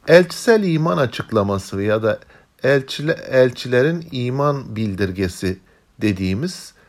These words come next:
eski bir açıklamadır. Şimdi o zaman bu imanımızın neleri kapsadığını,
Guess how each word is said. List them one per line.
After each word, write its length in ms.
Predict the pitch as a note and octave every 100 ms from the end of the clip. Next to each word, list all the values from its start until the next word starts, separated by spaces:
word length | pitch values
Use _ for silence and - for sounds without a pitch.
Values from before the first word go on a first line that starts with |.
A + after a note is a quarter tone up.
| _ -
eski 380 | C3 C#3 - F3+
bir 120 | D3+
açıklamadır. 880 | - C3 - - A2+ G#2+ F2 D#2 - _ _
Şimdi 360 | - C4 C4 G3
o 100 | F3
zaman 440 | D#3 B2 A2 C3+
bu 160 | G#3+ A#3
imanımızın 1000 | D#3+ C3 A#2 A2 G#2+ G2+ G2+ F#2+ E3+ C#4+ - _ -
neleri 500 | G#2 B2 C#3+ D#3 G3+
kapsadığını, 840 | - A2+ - - F#2+ F#2+ F#2 F2